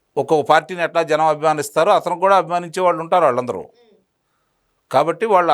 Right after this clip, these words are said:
అదే కొనసాగుతారని అయితే నేను భావిస్తున్నాను. కాబట్టి ఇదే విధమైన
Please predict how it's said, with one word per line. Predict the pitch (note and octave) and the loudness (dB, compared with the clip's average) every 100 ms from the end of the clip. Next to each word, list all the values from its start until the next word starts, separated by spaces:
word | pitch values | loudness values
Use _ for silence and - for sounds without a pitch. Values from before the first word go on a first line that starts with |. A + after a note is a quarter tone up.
| C#3 | 2
అదే | D#3+ G3 | 0 0
కొనసాగుతారని | E3 D#3+ F3 E3+ D#3+ D#3 D#3 | 0 2 0 2 0 0 -2
అయితే | E3 G3 | -4 -4
నేను | C#3+ | 0
భావిస్తున్నాను. | B2 G#2 - F#2 E2 D#2 _ _ _ _ _ _ | 0 -2 -12 -18 -20 -20 _ _ _ _ _ _
కాబట్టి | B2 D#3 G3 D3 | -4 -4 -2 -2
ఇదే | C#3+ G3 F#3+ | 2 2 2
విధమైన | F3+ E3 E3+ | -4 -4 -4